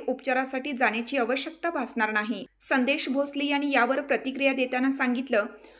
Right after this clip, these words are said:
"कुंभोज सारख्या मोठ्या गावासाठी ग्रामीण रुग्णालय ही काळाची गरज आहे.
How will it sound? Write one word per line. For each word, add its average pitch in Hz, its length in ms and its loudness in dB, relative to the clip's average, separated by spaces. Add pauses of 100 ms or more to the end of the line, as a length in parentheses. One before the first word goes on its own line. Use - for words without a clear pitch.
(180)
"कुंभोज 320 280 2
सारख्या 392 440 0
मोठ्या 302 360 2
गावासाठी 311 600 0
ग्रामीण 277 460 2
रुग्णालय 262 420 0
ही 208 340 -4
काळाची 269 360 2
गरज 226 280 2
आहे. 208 500 -4